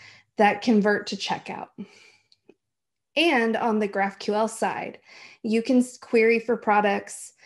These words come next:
product images, variations, um, but it's more about getting the data, whereas the rest A P I allows you to get and post. And you can s-, find all of this information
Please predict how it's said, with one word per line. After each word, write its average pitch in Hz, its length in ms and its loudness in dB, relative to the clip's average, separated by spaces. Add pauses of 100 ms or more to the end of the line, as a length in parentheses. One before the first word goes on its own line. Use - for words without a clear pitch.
(180)
product 190 360 0
images, 190 680 -2
variations, 185 1300 -6 (340)
um, 185 580 -2 (840)
but 240 260 6
it's 214 420 0 (340)
more 247 400 4
about 202 400 2
getting 214 420 0
the 277 120 0
data, 294 460 0 (340)
whereas 208 420 2
the 196 100 -2
rest 208 520 -4 (160)
A 208 160 2
P 202 160 -6
I 185 160 -2
allows 180 420 -4
you 180 160 -6
to 185 480 -4 (480)
get 233 280 2
and 190 300 -4
post. - 580 -14 (2000)
And 254 200 4
you 311 80 2
can 381 140 8
s-, - 380 -4
find 233 400 2
all 196 200 2
of 214 80 -4
this 208 180 -2
information 214 840 -2